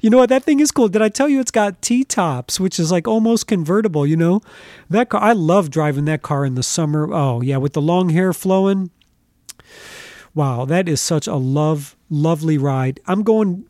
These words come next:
to an Aikido seminar this weekend. I'm taking my car in on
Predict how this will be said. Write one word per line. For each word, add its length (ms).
to 140
an 60
Aikido 480
seminar 460
this 300
weekend. 380
I'm 100
taking 240
my 120
car 320
in 160
on 360